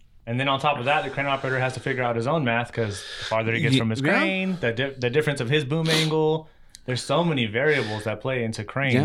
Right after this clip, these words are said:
Speaker 2: Yeah.
Speaker 1: It's, I think it's one of the biggest reasons they're so, they can be so dangerous and hazardous to employees.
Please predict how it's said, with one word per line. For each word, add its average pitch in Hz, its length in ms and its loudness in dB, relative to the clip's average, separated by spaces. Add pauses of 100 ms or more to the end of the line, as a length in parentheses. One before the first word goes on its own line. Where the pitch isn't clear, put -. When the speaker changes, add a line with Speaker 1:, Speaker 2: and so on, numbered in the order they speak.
(140)
Speaker 2:
Yeah. 110 100 -2
Speaker 1:
It's, 117 240 -2
I 127 60 0
think 151 180 -2
it's 135 100 -8
one 139 120 -4
of - 20 -2
the 120 60 -2
biggest 120 320 -2
reasons 117 300 -2
they're 110 100 -2
so, 117 440 0 (140)
they 113 140 -4
can 113 100 -2
be 110 140 -2
so 110 160 -6
dangerous 104 440 -4
and 101 120 -8
hazardous 101 460 -6
to 101 100 -10
employees. 95 360 -8